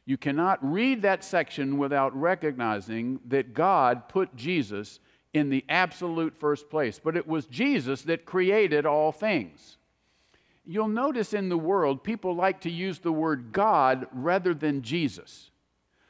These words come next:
The word Je-, just saying the name Jesus, there is something in that name, just saying the name Jesus.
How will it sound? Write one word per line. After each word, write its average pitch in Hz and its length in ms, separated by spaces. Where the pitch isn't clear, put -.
The 156 80
word 233 360
Je-, 226 320
just 254 280
saying 254 440
the 196 80
name 214 300
Jesus, 156 800
there 226 160
is 294 420
something 202 460
in 220 220
that 208 280
name, 196 520
just 214 260
saying 220 340
the 185 80
name 180 300
Jesus. 180 580